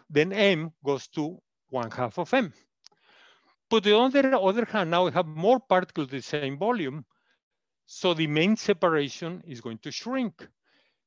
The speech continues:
The mean separation goes as the number of particles to the minus one third power. If I now have twice as many particles, well, the mean separation is reduced by this factor. Finally, the collision rate, as I said before,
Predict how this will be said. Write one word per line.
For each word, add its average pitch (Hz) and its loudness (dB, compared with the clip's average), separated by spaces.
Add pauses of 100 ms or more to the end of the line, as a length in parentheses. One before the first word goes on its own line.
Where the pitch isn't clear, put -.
(140)
The 143 -2
mean 143 -2
separation 208 0
goes 135 -6
as 170 -4
the 139 -6
number 123 -6
of 160 -8
particles 156 -2
to 139 -12
the 123 -6
minus 127 -6
one 131 -4
third 123 -6
power. 240 0 (800)
If 139 -6
I 165 4
now 165 4
have 143 0
twice 156 2
as 156 -2
many 151 -4
particles, 143 -2 (200)
well, 180 2
the 151 -2
mean 131 -4
separation 139 -4
is 131 -12
reduced 127 -10 (260)
by 120 -2
this 113 -10
factor. - -2 (1300)
Finally, 208 2
the 120 -10
collision 135 -8
rate, 156 -4
as 120 -8
I 120 -10
said 135 -6
before, 156 -6